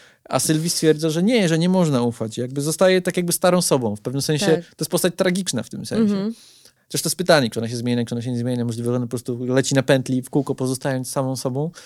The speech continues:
Speaker 1: No ale to właśnie na tym
Speaker 2: No, ale
Speaker 1: polega ta
Speaker 2: też
Speaker 1: jej tra-,
Speaker 2: pozostaje
Speaker 1: tragedia, nie?
Speaker 2: sama, prawda?
Speaker 1: Tak.
Speaker 2: Co też jest dosyć wzruszające,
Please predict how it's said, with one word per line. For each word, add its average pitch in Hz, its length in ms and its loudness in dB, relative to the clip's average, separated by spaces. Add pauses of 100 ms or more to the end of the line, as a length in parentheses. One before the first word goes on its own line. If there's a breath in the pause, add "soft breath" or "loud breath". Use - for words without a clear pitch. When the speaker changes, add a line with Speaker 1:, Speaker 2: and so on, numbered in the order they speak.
(240 loud breath)
Speaker 1:
No 143 60 4
ale 151 80 6
to 156 100 -2
właśnie 160 220 0
na 165 80 0
tym - 120 2
Speaker 2:
No, 294 60 6
ale - 100 8
Speaker 1:
polega 156 180 6
ta - 60 2
Speaker 2:
też 156 80 8
Speaker 1:
jej 151 80 4
tra-, - 20 -18
Speaker 2:
pozostaje 190 460 2
Speaker 1:
tragedia, 196 300 2
nie? 220 60 0
Speaker 2:
sama, 214 580 4
prawda? 160 540 -6
Speaker 1:
Tak. 113 180 2 (300 loud breath)
Speaker 2:
Co - 180 -6
też 220 220 0
jest 180 200 -2
dosyć - 560 -8 (100)
wzruszające, 147 1040 -8